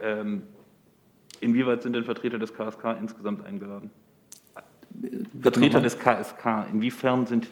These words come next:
Speaker 1: die mit eingeladen an der Stelle? Üblicherweise sind die ja doch eher unter Ausschluss.
Speaker 2: Also das kann ich nicht sagen. Ich, äh, finde es auch nicht zielführend, hier die Einladungslisten im Einzelnen durchzugehen. Wenn ich dazu Informationen geben kann, werde ich die nachreichen.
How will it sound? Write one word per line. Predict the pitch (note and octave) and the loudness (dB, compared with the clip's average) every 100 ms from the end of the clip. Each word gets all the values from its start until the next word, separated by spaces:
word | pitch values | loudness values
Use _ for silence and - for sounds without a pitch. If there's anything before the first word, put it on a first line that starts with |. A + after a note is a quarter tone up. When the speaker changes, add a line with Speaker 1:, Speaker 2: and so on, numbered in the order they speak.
| - | -8
Speaker 1:
die | B2+ A#2+ A#2 | -6 -6 0
mit | C3 - - - | 0 0 -10 -6
eingeladen | A#2+ C#3 C#3 C3 C3 B2 | -2 -2 0 -2 -2 -2
an | A#2+ | -2
der | A#2+ | -2
Stelle? | - B2 A#2+ A#2 A2+ - | -2 0 2 2 -2 -10
Üblicherweise | A2+ A#2 A#2 A2 A2 G#2+ A2 | -8 -2 0 2 0 0 -2
sind | G#2 A2 A2 | -2 -4 -2
die | |
ja | G#2+ | 0
doch | G#2 G#2 G#2 | 0 -2 -2
eher | A2 G2+ | -2 -2
unter | G#2+ - | -4 -6
Ausschluss. | G#2+ - - - | -8 -10 -10 -4
Speaker 2:
Also | G#2 G2 | -2 -2
das | G2+ | -6
kann | - A2+ | 0 2
ich | G#2 | 2
nicht | G#2 - | 2 6
sagen. | A2+ A#2+ A#2+ | 8 8 6
Ich, | A2+ - - | 4 0 0
äh, | B2 A#2+ | -2 -4
finde | A2+ - - A#2 | -4 -2 4 4
es | A2 | 4
auch | G2+ | -2
nicht | G#2+ | -4
zielführend, | - B2 - A#2+ A2 | -2 -2 2 2 2
hier | - A2+ G#2+ | 2 2 2
die | G#2+ G#2+ | 2 0
Einladungslisten | - A2 B2 G2 G2+ - - - | 2 4 4 4 0 -4 -6 -4
im | G2+ | -4
Einzelnen | G2+ G#2 - G#2 G2+ | -2 -4 -4 -2 2
durchzugehen. | A2 A#2 - A2+ A2+ A2+ A2+ G#2 | 4 2 0 4 8 8 8 6
Wenn | A2+ C3+ | 6 6
ich | - - - | 2 0 2
dazu | - - | 2 4
Informationen | C3 - A2 G#2+ - A2 G2+ | 2 2 2 0 0 0 4
geben | A2 A2+ | 6 6
kann, | A2+ G#2+ | 4 2
werde | G2+ G#2 | 2 2
ich | - | 0
die | G#2+ | -2
nachreichen. | G2 G2+ G2 G#2 - | -4 -6 -8 -12 -12